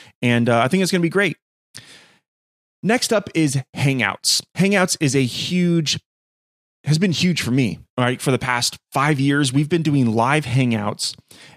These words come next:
every single Friday. Now, for the longest time, it was on Google Hangouts, hence why we call it Hangouts, right? But, um, recently, we've been using an app called Zoom, and, um, I s-,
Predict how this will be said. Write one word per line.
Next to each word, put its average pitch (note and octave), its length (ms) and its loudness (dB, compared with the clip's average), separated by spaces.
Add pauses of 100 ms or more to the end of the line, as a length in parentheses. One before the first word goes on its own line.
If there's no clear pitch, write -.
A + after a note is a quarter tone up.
(120)
every C#3 540 2
single B2+ 460 2
Friday. G#2 520 0 (220)
Now, A#2 320 0 (340)
for F3+ 300 0
the D#3 120 -2
longest B3 360 2
time, F3+ 140 2
it E3 60 4
was D3 120 2
on C3 200 2
Google C#3+ 320 0
Hangouts, G#2+ 500 0
hence C3 400 -2
why A#2+ 240 -2
we A#2 160 0
call G2+ 180 -2
it - 80 -6
Hangouts, - 680 -2
right? A#2 280 -2
But, A2 240 -2 (1600)
um, B2+ 280 -2 (1500)
recently, G#3+ 380 0
we've F#3 100 2
been D#3 140 2
using D3+ 260 2
an B2+ 140 0
app B2+ 160 -4
called A2+ 220 -2
Zoom, G#2 420 -2 (340)
and, A#2+ 420 0
um, A2 380 0 (140)
I C#3 80 2
s-, - 180 0